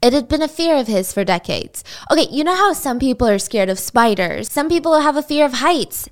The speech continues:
This was his fear. The worst part is, he felt like he knew it was gonna happen before it even did. Sooner or later, it was gonna strike him.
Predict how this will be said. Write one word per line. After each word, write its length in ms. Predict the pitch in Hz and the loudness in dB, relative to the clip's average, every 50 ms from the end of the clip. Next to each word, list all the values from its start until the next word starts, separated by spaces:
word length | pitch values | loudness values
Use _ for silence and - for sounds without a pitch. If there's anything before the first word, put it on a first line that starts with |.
| _ | _
This 400 | - 208 320 381 370 359 - - - _ _ _ - | -4 0 0 0 0 0 -4 -10 -14 _ _ _ -2
was 220 | 269 294 262 - | 0 0 0 0
his 280 | 240 269 302 269 - - | 0 0 0 0 -2 -4
fear. 320 | - 214 175 - - - _ _ _ _ - | -4 -4 -4 -4 -6 -12 _ _ _ _ -6
The 160 | 214 247 330 | -2 0 0
worst 400 | 285 262 311 359 415 392 - - | 2 2 2 2 0 0 -4 -6
part 300 | - 254 262 254 233 214 | -2 0 2 2 2 2
is, 320 | 190 - - - - - - | 0 -2 -4 -8 -12 -6 -4
he 100 | 294 320 | -4 -2
felt 200 | 320 - 269 247 | 0 0 0 0
like 120 | 240 240 | 0 -2
he 80 | 233 220 | -4 -2
knew 240 | 208 214 226 220 | -2 0 0 2
it 120 | 185 - - | 0 0 -2
was 100 | - - | -4 -8
gonna 180 | - 156 156 | -8 -8 -8
happen 460 | 175 180 - 156 - - - - - - - - - - | -8 -8 -8 -10 -10 -10 -12 -14 -14 -14 -16 -14 -4 0
before 280 | 349 330 - 339 349 | 0 0 2 2 0
it 140 | 370 381 339 | 2 2 0
even 220 | 330 262 262 233 | 0 0 -2 -2
did. 240 | 196 185 - - - - - - - | -2 -2 -4 -6 -10 -16 -18 -16 -14
Sooner 560 | - - - 277 285 294 311 339 370 381 359 370 - | -12 -6 -2 0 0 2 2 2 2 2 2 2 4
or 260 | 226 262 302 359 392 | 6 6 6 6 6
later, 540 | 339 359 349 320 262 202 190 190 185 214 - _ _ _ _ - | 4 2 2 2 2 2 2 2 2 0 -4 _ _ _ _ 0
it 80 | 196 | 2
was 180 | 196 180 175 - | 2 2 0 -2
gonna 220 | - 185 180 185 | -2 -2 -2 -2
strike 460 | 185 - - - - 202 202 202 - - | -4 -6 -10 -10 -12 -12 -14 -14 -16 -18
him. 200 | - - 214 | -20 -20 -20